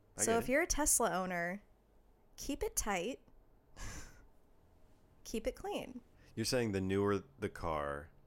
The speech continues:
Speaker 1: the cleaner you should have it.
Speaker 2: Specifically, a, like, a weird new car. Like, a, a car that you don't normally see.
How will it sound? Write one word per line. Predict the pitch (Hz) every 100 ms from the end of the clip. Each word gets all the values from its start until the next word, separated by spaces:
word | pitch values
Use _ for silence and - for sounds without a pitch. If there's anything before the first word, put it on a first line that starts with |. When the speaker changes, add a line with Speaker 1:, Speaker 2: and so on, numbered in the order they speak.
| - -
Speaker 1:
the | 92
cleaner | - 104 90 82
you | 76
should | -
have | 80 80
it. | -
Speaker 2:
Specifically, | - 302 - 330 381 - 392 359
a, | 233 226 196 -
like, | 226 220
a | 208 196
weird | 190 190 190 185
new | 185 180
car. | 175 - - 226 - - -
Like, | 208 214
a, | 202 202 -
a | 208
car | - 226
that | 208
you | 208
don't | 202 175
normally | 180 180 185 196
see. | - 214 220